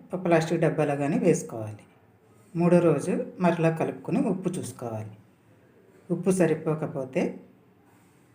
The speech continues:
ఉప్పు కలుపుకోవాలి. రెండు కేజీల ముక్కలకి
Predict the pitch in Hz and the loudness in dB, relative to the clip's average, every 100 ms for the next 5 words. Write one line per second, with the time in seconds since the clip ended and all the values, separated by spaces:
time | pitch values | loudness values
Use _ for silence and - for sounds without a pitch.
0 | - 185 185 269 175 - - 135 120 117 | -6 -4 0 2 2 0 -4 -8 -8 -10
1 | - - _ _ _ _ - 180 175 185 | -16 -20 _ _ _ _ 0 4 6 6
2 | 180 170 160 165 160 196 - - - _ | 8 6 6 4 4 2 2 -4 -16 _
3 | _ _ _ - 185 - 156 - | _ _ _ -4 -2 2 2 2